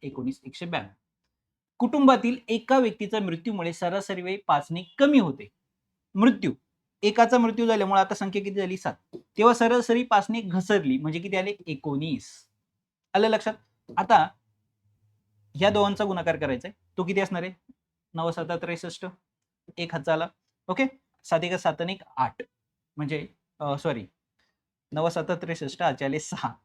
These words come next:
ओके, सात, सात एक सात आणि सात आणि सहा तेरा. ओके, एकोणीस साता तेहतीस असेल. आता ह्या दोघांची फक्त आपल्याला काय करायची? वजाबाकी. आणि ह्या दोघांची जर मी वजाबाकी केली, तर बारातनं तीन गेले, बारामधनं तीन गेल्यावर किती राहिले? नऊ. इथं किती आले?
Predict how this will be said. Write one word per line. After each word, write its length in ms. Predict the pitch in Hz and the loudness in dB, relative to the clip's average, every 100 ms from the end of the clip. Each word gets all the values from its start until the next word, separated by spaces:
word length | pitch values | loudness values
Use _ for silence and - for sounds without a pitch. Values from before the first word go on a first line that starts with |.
| - | -16
ओके, 220 | 156 220 | -10 -10
सात, 320 | - - - 165 - _ _ _ - | -6 -8 -4 -8 -8 _ _ _ -10
सात 180 | 143 | -8
एक 100 | 156 | -6
सात 200 | 160 151 131 - | -6 -8 -8 -10
आणि 180 | 139 143 | -10 -8
सात 400 | - 147 147 _ - | -6 -6 -6 _ -12
आणि 180 | 143 151 | -10 -10
सहा 280 | - 139 185 _ _ _ | -8 -10 -10 _ _ _
तेरा. 240 | 139 104 92 _ _ - _ _ _ _ - | -10 -10 -16 _ _ -20 _ _ _ _ -8
ओके, 140 | 165 254 - | -4 -4 -6
एकोणीस 280 | - 160 160 | -8 -8 -6
साता 220 | 151 131 185 | -6 -8 -10
तेहतीस 340 | 175 135 127 107 | -10 -10 -12 -14
असेल. 220 | - _ _ _ _ _ - | -20 _ _ _ _ _ -8
आता 180 | 170 233 226 - | 0 0 0 -10
ह्या 100 | 175 | -6
दोघांची 260 | 180 185 175 | -4 -4 -6
फक्त 140 | 156 | -6
आपल्याला 260 | 165 170 165 | -4 -4 -4
काय 140 | 160 | -4
करायची? 360 | 156 151 135 185 170 | -4 -8 -8 -12 -8
वजाबाकी. 460 | 156 147 131 131 | -6 -4 -6 -6
आणि 160 | 131 131 | -8 -6
ह्या 100 | 143 | -6
दोघांची 400 | 143 143 143 151 | -6 -6 -6 -8
जर 100 | 147 | -8
मी 140 | 143 | -6
वजाबाकी 460 | 143 131 147 156 139 | -6 -6 -8 -10 -10
केली, 240 | 127 104 - _ _ - | -10 -12 -16 _ _ -16
तर 60 | 135 | -8
बारातनं 560 | 127 123 139 139 165 175 _ _ _ _ - | -4 -2 -4 -6 -8 -8 _ _ _ _ -2
तीन 200 | 208 180 | -2 -2
गेले, 220 | 131 - _ _ | -6 -10 _ _
बारामधनं 460 | 135 135 147 147 147 | -4 -2 -2 -4 -6
तीन 140 | 147 147 | -8 -8
गेल्यावर 240 | 143 143 | -6 -8
किती 160 | 139 147 | -8 -8
राहिले? 220 | 143 139 139 | -8 -8 -8
नऊ. 260 | 165 156 120 - _ _ _ | -6 -4 -6 -10 _ _ _
इथं 200 | 143 139 | -8 -6
किती 200 | 151 151 | -6 -6
आले? 180 | 151 156 | -6 -6